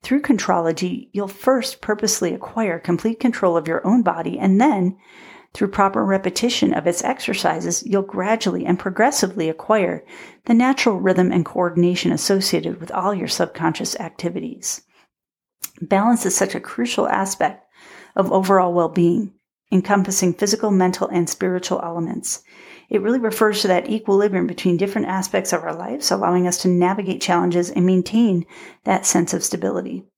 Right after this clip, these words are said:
Factors such as stress, sedentary lifestyles, and lack of self-care can disrupt our balance.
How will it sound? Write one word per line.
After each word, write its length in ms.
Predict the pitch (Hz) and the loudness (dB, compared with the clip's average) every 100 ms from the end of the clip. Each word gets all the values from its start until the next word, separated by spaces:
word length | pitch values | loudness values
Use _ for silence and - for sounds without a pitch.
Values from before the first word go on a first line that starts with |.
| _ | _
Factors 380 | 180 165 170 160 | -8 -6 -8 -2
such 240 | 190 - | -2 -2
as 80 | - | -4
stress, 560 | - 226 233 - - _ _ _ _ - | -2 0 0 -2 -6 _ _ _ _ -4
sedentary 500 | - 180 170 175 170 | 0 2 2 0 0
lifestyles, 720 | 180 208 - 214 214 208 - | 0 0 0 2 2 0 -2
and 200 | 220 175 | -2 2
lack 240 | 180 196 | 2 0
of 80 | 175 | -2
self-care 760 | - 190 180 - 240 185 180 - _ _ _ _ _ - - - | -2 -2 -2 0 0 0 -4 -10 _ _ _ _ _ -20 -20 -6
can 200 | 202 196 | 2 2
disrupt 400 | 185 - 175 185 | 2 0 0 0
our 100 | 175 | 0
balance. 560 | 170 170 170 - - | 2 0 -2 -6 -10